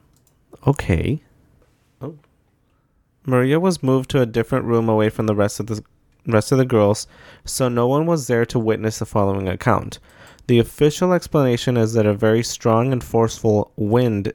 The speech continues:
slept, swept through the building at the same time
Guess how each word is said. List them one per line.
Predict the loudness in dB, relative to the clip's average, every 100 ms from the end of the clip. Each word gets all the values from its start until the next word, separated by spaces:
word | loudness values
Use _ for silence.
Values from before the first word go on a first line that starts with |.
| -12
slept, | -14 -2 -2 -2
swept | -4 0 0 0
through | -2
the | 0
building | 0 2 2 0
at | -2
the | -4
same | -2 0 -2 -2
time | 0 0 0 -2